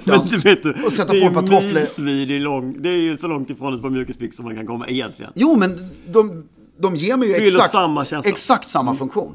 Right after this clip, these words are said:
Speaker 1: Kan du
Speaker 2: Och
Speaker 1: stoppa i, kan, kan du stoppa in dem i ett par str-, tjocka strumpor?
Speaker 2: Eh, det går.
Speaker 1: Det skulle
Speaker 2: Och
Speaker 1: kunna
Speaker 2: det
Speaker 1: göra.
Speaker 2: händer. Jag
Speaker 1: Ja.
Speaker 2: har, jag har ett par
Speaker 1: Så här raggsockaktiga som
Speaker 2: Ja, men såna här som är t-, oh, helt hysteriskt mjukt material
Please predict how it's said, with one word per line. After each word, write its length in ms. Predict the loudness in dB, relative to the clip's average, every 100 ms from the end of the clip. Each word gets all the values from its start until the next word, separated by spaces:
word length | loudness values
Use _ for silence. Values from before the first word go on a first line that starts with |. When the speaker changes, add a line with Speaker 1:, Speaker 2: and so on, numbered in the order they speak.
| -10
Speaker 1:
Kan 120 | -2 0
du 40 |
Speaker 2:
Och 40 | 2
Speaker 1:
stoppa 260 | 0 0
i, 380 | -2 -4 -10 -10
kan, 140 | -8 -6
kan 120 | -8
du 60 |
stoppa 220 | -6 -8 -6
in 180 | -6
dem 120 | -4 -4
i 40 |
ett 80 | -4
par 100 | -8
str-, 280 | -10 -16 -10
tjocka 260 | -10 -10
strumpor? 480 | -8 -4 -4 -4 -14 _ _ _ _ _ _ _
Speaker 2:
Eh, 100 | -4 0 2 2 0 -2 -4
det 160 | -4
går. 340 | 0 0 -2 -8 -8
Speaker 1:
Det 100 | -4
skulle 180 | 0 0
Speaker 2:
Och 60 |
Speaker 1:
kunna 100 | 6
Speaker 2:
det 60 | 6
Speaker 1:
göra. 100 | 6
Speaker 2:
händer. 260 | 2 0
Jag 160 | 0 0
Speaker 1:
Ja. 60 | 2
Speaker 2:
har, 140 | 0
jag 120 | 0
har 240 | -2 -4 -4
ett 140 | -6
par 360 | -6 -4 -4 -6 _
Speaker 1:
Så 120 | -6
här 60 | -2
raggsockaktiga 920 | -4 -4 -10 -10 -10 -10 -12 -12 -12
som 140 | -6 0
Speaker 2:
Ja, 140 | 0
men 100 | 0
såna 140 | -4
här 100 | -4
som 180 | -4 -6
är 220 | -4 -4
t-, 60 | -6 -12 -16 -16 _ -12
oh, 100 | -12 -14 -20 -20
helt 140 | -20 -20
hysteriskt 1040 | -16 -16 -16 -18 -20 -8 0 2 2 -6 -8
mjukt 240 | -8 -6
material 380 | -10 -8 -10